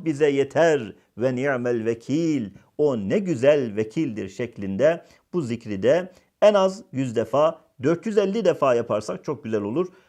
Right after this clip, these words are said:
Alimlerimiz, hocalarımız bunu özellikle dört yüz elli defa sıkıntı zamanında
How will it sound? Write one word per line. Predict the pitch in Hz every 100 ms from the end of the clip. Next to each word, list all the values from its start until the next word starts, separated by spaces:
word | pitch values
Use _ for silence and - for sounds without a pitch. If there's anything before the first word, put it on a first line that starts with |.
| -
Alimlerimiz, | 139 147 143 123 117 95 110 165 -
hocalarımız | - 160 139 113 101 104 170 127
bunu | 131 135
özellikle | 139 131 110 101 143 175 180 _ -
dört | 139 143
yüz | 175 151
elli | 139 139 160
defa | 127 110 113 147
sıkıntı | 147 - - 139 135 170
zamanında | 120 117 110 107 101 131 180